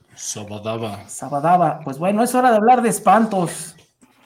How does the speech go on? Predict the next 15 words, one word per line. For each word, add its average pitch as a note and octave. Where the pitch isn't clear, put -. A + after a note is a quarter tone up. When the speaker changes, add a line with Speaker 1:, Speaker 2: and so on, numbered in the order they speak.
Speaker 2:
terror G#3
y G#3
todo G#3
lo F3+
relacionado. D3+
Pues, F#3
¿quiénes D#4+
estamos A#3+
el F3+
día G#3
de G3+
hoy G#3
aquí G3+
en E3+
cabina? E3